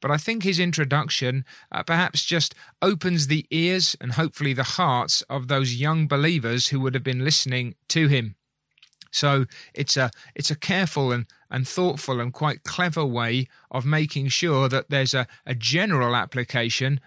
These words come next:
but also a particular target who might now need to be listening particularly carefully. And the, uh, the sermon itself is just a little bit more complex,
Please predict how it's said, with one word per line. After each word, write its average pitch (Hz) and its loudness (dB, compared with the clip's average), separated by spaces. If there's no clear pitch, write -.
but 165 -4
also 160 0
a 131 -2
particular 139 -4
target 139 -2
who 135 -4
might 135 0
now 135 0
need 135 -2
to 123 -8
be 123 -4
listening 131 0
particularly 127 -4
carefully. 127 -4
And 147 0
the, 143 2
uh, 120 -6
the 147 -2
sermon 202 0
itself 139 -2
is 135 -2
just - -4
a 139 0
little 156 -2
bit 156 -4
more 147 0
complex, - -2